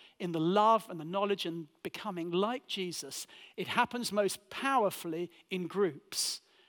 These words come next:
When you're in one of your midweek groups, or when you're in an intentional discipleship group like we do in Good Ground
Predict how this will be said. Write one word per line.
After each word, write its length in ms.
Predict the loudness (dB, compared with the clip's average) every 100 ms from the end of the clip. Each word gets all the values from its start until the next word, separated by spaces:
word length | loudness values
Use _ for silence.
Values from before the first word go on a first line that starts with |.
| -4
When 160 | 0 2
you're 160 | 2 2
in 200 | 0 4
one 120 | 2
of 100 | 2
your 140 | 0
midweek 480 | 0 -2 -2 -4 -4
groups, 560 | -4 -4 -4 -6 -6 -6 -18 -12
or 140 | -2 2
when 180 | 2 2
you're 160 | 0
in 80 | -2
an 160 | -4 -6
intentional 920 | -14 -12 -4 -4 -2 -2 0 0 -2 -6 _ _ -6
discipleship 840 | -4 2 4 4 0 -6 -4 -6
group 280 | -2 0 0 -2 -14 0
like 460 | 6 6 4 -6 -20 _ -10
we 140 | -6
do 280 | 2 2 2 0
in 180 | -4
Good 240 | 2 2 2
Ground 520 | 0 0 -2 -6 -8